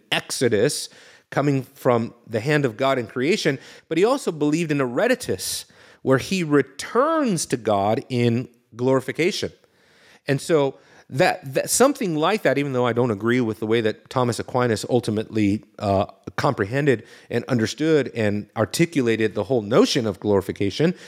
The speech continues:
he went too far in his concept of, of participation in the essence and things like that. But, but certainly Thomas Aquinas had an established eschatological conception of the image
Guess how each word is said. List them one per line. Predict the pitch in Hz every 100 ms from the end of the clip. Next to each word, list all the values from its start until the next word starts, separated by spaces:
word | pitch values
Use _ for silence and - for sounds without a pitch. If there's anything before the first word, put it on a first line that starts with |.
| -
he | - 110 139
went | 123 117 -
too | 117
far | - 143 180 127 117
in | 120
his | 104 -
concept | - 117 113 120 98
of, | - - - - -
of | 107
participation | - 120 - 120 104 123 117 - 113
in | 98
the | 90
essence | 113 127 135 113 -
and | 95
things | 127 113
like | 101 90
that. | 143 165 110 110
But, | 151 - - - -
but | 151 -
certainly | - 156 277 269 135 113
Thomas | - 156 165 135
Aquinas | - 151 185 139
had | - - 165 196 175
an | - 120 117
established | - 117 - - 143 147 165 160 160 - - - - -
eschatological | 127 123 - 107 101 113 147 156 151 151
conception | - 117 - 139 127 - 123
of | - 110
the | 113 -
image | 131 123 113 98 -